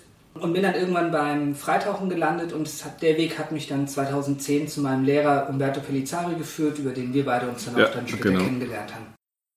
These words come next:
Speaker 2: Ja, genau, wir haben uns kennengelernt. Ich habe damals ein Buch gelesen an Weihnachten, das war vom Pellizzari und er wurde beschrieben und dass er einen Workshop macht in Deutschland, in Siegburg. Und dann habe ich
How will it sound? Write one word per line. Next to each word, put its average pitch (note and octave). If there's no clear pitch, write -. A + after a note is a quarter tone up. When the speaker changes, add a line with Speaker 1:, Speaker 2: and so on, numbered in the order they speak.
Speaker 2:
Ja, A2
genau, A2+
wir A2+
haben A2
uns A#2
kennengelernt. B2+
Ich G2+
habe G2+
damals G#2
ein G2+
Buch A#2+
gelesen C3+
an A2
Weihnachten, B2+
das A2+
war A2+
vom A2+
Pellizzari G#2+
und G2+
er G2+
wurde A#2
beschrieben D#3
und B2+
dass A2
er A#2
einen G2
Workshop A2+
macht D3+
in D#3+
Deutschland, D3
in A2
Siegburg. F3
Und G2+
dann G2
habe G2+
ich G#2+